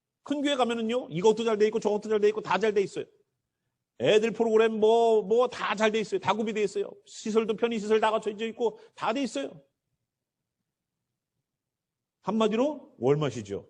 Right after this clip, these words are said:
다 있죠. 근데 작은 교회는 어때요? 구멍가게 같아. 뭘 살라고 그러면은 꼭 저기 시내까지 나가야, 나가게 만들어. 그죠? 그 불편해.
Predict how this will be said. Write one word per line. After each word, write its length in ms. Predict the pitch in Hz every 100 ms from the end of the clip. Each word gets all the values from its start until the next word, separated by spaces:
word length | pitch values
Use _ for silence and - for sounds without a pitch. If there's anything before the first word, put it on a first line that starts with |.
| -
다 140 | 117
있죠. 380 | 123 107 101 - _ _ _ _ _ _ _ _ _ _ _ _ _ _
근데 180 | - 254
작은 260 | - 226
교회는 180 | 262 254
어때요? 500 | 214 226 170 101 - _ _ _ _ _ _ _ _ _
구멍가게 440 | 254 311 294 262
같아. 220 | 220 - 117 - - _ _
뭘 240 | 139 220 294
살라고 300 | 330 330 294
그러면은 300 | 269 277 277
꼭 340 | 302 311 233
저기 180 | 254 269
시내까지 400 | 269 294 277 226
나가야, 280 | 233 220 226
나가게 420 | 190 190 214 208
만들어. 420 | 196 165 131 92 - _ _ _ _ _
그죠? 300 | 143 156 254 233 - _ _ _ _ _ _ _ _ _
그 120 | _
불편해. 540 | 131 135 131 123 95